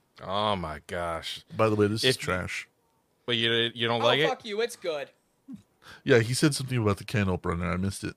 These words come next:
Speaker 1: Uh.
Speaker 2: Uh, go ahead, Danny. Sorry.
Speaker 1: So, uh, if you thought last year and last season's stuff was, uh,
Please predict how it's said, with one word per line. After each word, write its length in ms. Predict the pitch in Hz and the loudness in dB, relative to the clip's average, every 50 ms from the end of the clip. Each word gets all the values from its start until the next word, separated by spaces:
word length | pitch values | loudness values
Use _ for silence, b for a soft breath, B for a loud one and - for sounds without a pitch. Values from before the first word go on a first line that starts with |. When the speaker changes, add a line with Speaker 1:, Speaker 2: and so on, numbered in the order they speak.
| _ _ _ b b b b b b b b 95 | _ _ _ b b b b b b b b -10
Speaker 1:
Uh. 280 | 98 98 98 95 90 - _ _ _ _ _ _ _ _ _ _ - | -8 -6 -6 -8 -10 -12 _ _ _ _ _ _ _ _ _ _ 0
Speaker 2:
Uh, 100 | 147 139 | 0 2
go 120 | 127 139 127 | 4 4 4
ahead, 360 | 123 120 101 87 80 - - | 6 4 2 2 -2 -6 -4
Danny. 220 | 101 90 90 92 | -4 -4 -4 -4
Sorry. 260 | - - 92 90 90 - _ | -4 -4 -4 -4 -6 -10 _
Speaker 1:
So, 400 | - - - 196 185 175 165 - _ _ _ _ _ _ _ _ _ _ _ _ _ - | -6 0 4 6 6 6 4 2 _ _ _ _ _ _ _ _ _ _ _ _ _ -2
uh, 420 | 135 131 131 127 127 123 123 120 113 - _ _ - | 0 2 2 2 2 0 0 -2 -4 -6 _ _ -2
if 160 | 147 - - | -2 -2 -2
you 120 | 190 254 | -6 -10
thought 400 | - - 269 247 220 208 180 - | -8 -4 -2 0 0 0 -2 -2
last 460 | 135 143 143 143 147 156 160 - - - | -2 -2 0 2 2 0 -2 -4 -6 -10
year 460 | 180 180 180 180 185 190 190 185 - _ _ - | -10 -6 -4 -2 -2 -2 -2 -4 -8 _ _ -14
and 220 | - 104 104 107 117 | -10 -8 -6 -4 -2
last 300 | 123 131 139 143 139 - | -2 -2 -2 -2 -4 -4
season's 520 | - 147 151 151 147 135 139 143 139 127 | -6 -8 -8 -8 -8 -8 -6 -6 -6 -4
stuff 460 | - - - - 139 139 139 - - | -6 -6 -4 -2 -2 -2 -2 -4 -6
was, 500 | 127 120 117 110 104 95 90 - - - | -10 -10 -10 -10 -10 -12 -12 -10 -8 -6
uh, 380 | 104 95 92 90 87 87 85 | -4 -2 -2 -2 -4 -6 -8